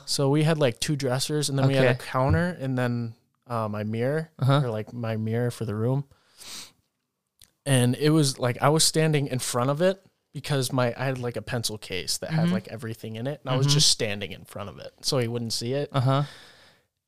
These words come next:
Speaker 1: And my f-, my roommate, Zach, walks over, like, right next to me, right where it is, and then he's like, "No, no, we don't, we don't have anything in here."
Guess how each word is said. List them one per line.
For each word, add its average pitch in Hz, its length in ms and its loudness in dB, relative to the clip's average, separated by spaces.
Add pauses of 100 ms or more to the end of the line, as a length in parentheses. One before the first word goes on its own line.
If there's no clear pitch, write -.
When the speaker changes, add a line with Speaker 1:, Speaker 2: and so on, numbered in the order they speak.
(180)
Speaker 1:
And 160 200 4
my 147 120 6
f-, - 260 -2
my 160 140 4
roommate, 151 360 6
Zach, 110 360 0
walks 127 420 4
over, 110 360 -2
like, 107 260 -6
right 113 220 0
next 110 240 -6
to - 100 -6
me, 110 120 -4
right 113 220 -2
where 117 140 -2
it 110 100 -4
is, 101 300 -2
and 131 100 0
then 120 80 4
he's 127 180 4
like, 107 340 0 (680)
"No, - 600 2
no, 127 240 6
we 160 140 10
don't, 190 320 8
we 185 100 6
don't 240 240 6
have 110 280 4
anything 113 500 4
in 78 100 -10
here." - 300 -10